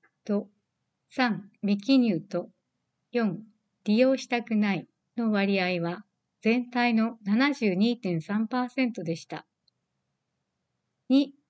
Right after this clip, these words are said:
内容によるが利用したいと、五、ぜひ利用したいの割合は二十七点七パーセントでした。およそ四世帯に一世帯が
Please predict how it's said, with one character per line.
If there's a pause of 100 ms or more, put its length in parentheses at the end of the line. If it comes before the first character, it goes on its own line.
(100)
内
容
に
よ
る
が (140)
利
用
し
た
い (220)
と、 (600)
五、 (300)
ぜ
ひ
利
用
し
た
い (160)
の
割
合
は (360)
二
十
七
点
七
パ
ー
セ
ン
ト
で
し
た。 (1120)
お
よ
そ
四
世
帯
に
一
世
帯
が